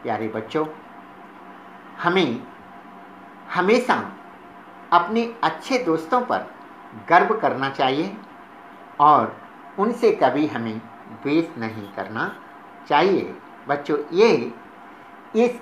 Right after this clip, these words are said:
कहानी से हमें ये शिक्षा मिलती है कि हमें अपना कार्य कर्तव्यनिष्ठ होकर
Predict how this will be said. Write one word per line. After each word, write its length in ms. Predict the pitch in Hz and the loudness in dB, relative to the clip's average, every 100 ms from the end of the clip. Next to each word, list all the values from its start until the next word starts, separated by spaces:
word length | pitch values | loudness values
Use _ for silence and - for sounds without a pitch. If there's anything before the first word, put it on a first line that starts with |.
| - | 0
कहानी 400 | 180 175 214 262 | 0 2 0 0
से 320 | - 123 95 - - | 0 -4 -4 -12 -6
हमें 180 | 185 185 | -2 2
ये 160 | 170 151 | 2 2
शिक्षा 420 | 170 165 - 226 | -2 -4 0 0
मिलती 380 | 160 131 202 202 | 0 -6 -6 -4
है 180 | 143 90 - - - | -4 -8 -12 -20 -6
कि 80 | 170 | -4
हमें 360 | 165 165 196 139 | -2 -2 -2 -2
अपना 400 | - 147 131 131 - - | -6 -6 -6 -8 -12 -2
कार्य 280 | 143 156 180 | 2 2 0
कर्तव्यनिष्ठ 1000 | 175 - 156 - 208 208 165 143 - - | -4 -2 0 2 2 2 -2 -4 -8 -6
होकर 360 | 127 123 117 | -4 -2 -4